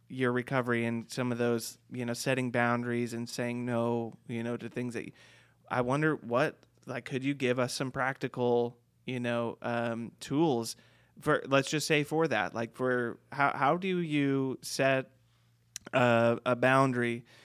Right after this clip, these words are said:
when you know that you're supposed to say no to something and, um, you, you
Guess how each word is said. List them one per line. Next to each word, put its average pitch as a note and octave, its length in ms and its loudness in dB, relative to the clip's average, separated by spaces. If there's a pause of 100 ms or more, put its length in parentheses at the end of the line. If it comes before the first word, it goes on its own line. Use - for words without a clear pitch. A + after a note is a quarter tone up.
(140)
when C3 160 2
you C3+ 160 4
know D#3 300 6
that D3+ 160 4
you're C#3+ 140 4
supposed D3 280 2
to D3 80 -4
say C#3+ 260 2
no C#3 240 4
to C#3+ 80 -2
something C#3 640 0 (380)
and, A#2+ 760 2 (160)
um, A#2+ 560 0 (300)
you, B2+ 540 0 (240)
you B2 380 -2